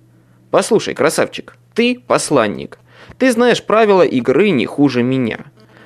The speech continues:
Полномочия доставить и передать послание, равно как право на свободу прохода, распространяются на тебя до тех пор, пока ты не начинаешь затевать неприятности». Я махнул жезлом в сторону стоявшей рядом с ним девицы.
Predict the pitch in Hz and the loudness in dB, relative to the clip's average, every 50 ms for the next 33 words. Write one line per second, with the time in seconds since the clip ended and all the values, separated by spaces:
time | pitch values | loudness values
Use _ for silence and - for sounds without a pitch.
0 | - _ _ - 117 139 165 202 226 240 269 277 254 - - 220 190 151 127 160 | -20 _ _ 0 2 2 2 2 2 2 2 0 0 0 0 0 0 0 0 -2
1 | 175 - - - 190 190 170 123 107 104 - - - - 120 117 123 117 117 127 | -2 -2 -4 -2 0 0 0 0 -2 -4 -8 -12 -8 -4 -2 -2 0 0 0 0
2 | 123 120 - - 90 - - - 87 135 180 208 202 147 110 - - - - - | -2 -2 -4 -6 -6 -6 -4 -2 0 0 0 0 0 -2 -4 -6 -10 -12 -12 -8
3 | 69 101 117 131 127 127 139 131 - - 110 - - - 131 135 143 135 113 113 | -4 -2 -2 -2 0 0 -2 0 0 -2 -6 -6 -6 -4 -2 0 0 0 0 0
4 | 107 107 107 - - 123 123 120 117 123 113 101 - - - - - - - - | -2 -2 -4 -4 -4 -4 -4 -2 0 -2 -2 -2 -6 -8 -6 -6 -6 -6 -2 0
5 | 131 190 208 214 214 208 - - - - - - 113 120 - - 120 123 - - | 0 2 2 0 0 -2 -6 -12 -20 -10 -4 -4 -4 -2 -2 -4 -4 -4 -2 -2
6 | 147 185 208 233 247 254 247 247 - 220 196 185 180 - 180 165 185 175 151 131 | -2 -2 0 0 0 0 0 -2 -2 -4 -4 -4 -4 -6 -6 -4 -2 -2 0 -2
7 | 120 - - - - - - _ - 131 180 202 160 - - - - - _ _ | -2 -4 -6 -10 -12 -12 -12 _ 0 2 2 2 2 0 -4 -10 -20 -20 _ _
8 | - 104 - - 220 240 240 233 226 233 220 170 117 - - 71 - - 165 185 | -4 -2 0 0 0 0 0 0 0 0 0 -2 -2 -4 -6 -6 -4 -2 -2 -2
9 | 156 120 - 73 - - - 55 67 113 127 - 117 113 - - 131 139 123 104 | -2 -4 -6 -10 -12 -12 -4 -2 -2 -2 0 -2 -4 -4 -2 -4 -2 -2 -2 -4
10 | - - - - - - - - - - _ _ _ _ _ _ _ _ _ _ | -4 -6 -12 -14 -14 -16 -18 -18 -20 -20 _ _ _ _ _ _ _ _ _ _
11 | _ _ _ _ _ _ _ _ _ _ _ - - - - - 104 127 165 185 | _ _ _ _ _ _ _ _ _ _ _ -20 -16 -10 -4 -2 -2 -2 -2 -2
12 | 175 165 160 - - 139 147 123 107 - - 90 123 160 160 160 160 165 165 147 | -2 -4 -4 -4 -4 -2 -2 -2 -4 -4 -2 0 0 0 2 0 -2 -2 -2 -4
13 | 143 - - - - 110 127 151 170 185 190 180 - - - 76 80 82 85 127 | -8 -12 -10 -4 0 0 0 0 0 -2 -4 -6 -6 -8 -8 -6 -4 -2 -4 -4
14 | 147 - - 147 143 127 - 58 - - 65 80 - - - - 80 110 123 127 | -4 -6 -6 -6 -6 -6 -6 -8 -8 -8 -8 -10 -10 -12 -12 -8 -6 -6 -4 -4
15 | 123 107 117 127 135 123 113 85 - - - - - - - | -4 -4 -4 -6 -6 -6 -6 -8 -10 -12 -14 -14 -14 -16 -18